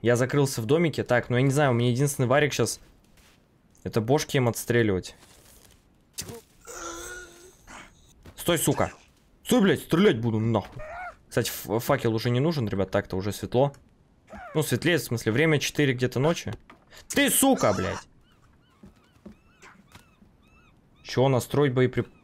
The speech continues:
че, блядь? А, сука, еще один. <gasps> Гандон дверь мне снес. Вы прикиньте, да?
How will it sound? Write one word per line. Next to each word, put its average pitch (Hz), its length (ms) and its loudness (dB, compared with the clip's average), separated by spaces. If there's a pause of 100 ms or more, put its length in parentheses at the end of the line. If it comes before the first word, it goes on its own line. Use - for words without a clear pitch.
(120)
че, 214 360 4
блядь? 214 340 4 (1080)
А, 605 340 10
сука, - 360 0
еще 233 320 4
один. 226 340 4 (480)
<gasps> 262 560 -4
Гандон 233 600 6
дверь 214 260 4
мне 202 180 4
снес. 190 480 2 (3750)
Вы 135 100 -4
прикиньте, 180 520 2
да? 180 340 4